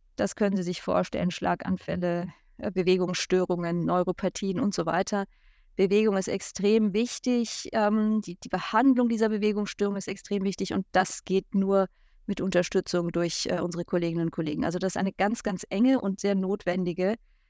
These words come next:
äh, Zusammenarbeit. Ähm, was jetzt das Thema Schmerz angeht, ähm, ist es natürlich genau das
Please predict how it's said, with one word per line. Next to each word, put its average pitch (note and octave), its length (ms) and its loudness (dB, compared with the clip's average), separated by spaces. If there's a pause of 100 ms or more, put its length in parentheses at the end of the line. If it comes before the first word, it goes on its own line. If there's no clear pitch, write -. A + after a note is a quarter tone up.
(140)
äh, G3 200 -2
Zusammenarbeit. F3+ 1040 -2 (500)
Ähm, G#3 420 2 (100)
was G#3 260 2
jetzt A3+ 320 -2
das G#3 200 -2
Thema G#3+ 240 0
Schmerz G3+ 360 0
angeht, A3+ 640 0 (160)
ähm, G#3+ 340 2 (100)
ist G#3 100 -2
es G#3 120 -6
natürlich G3+ 440 -2
genau G3+ 300 0
das G3+ 220 -4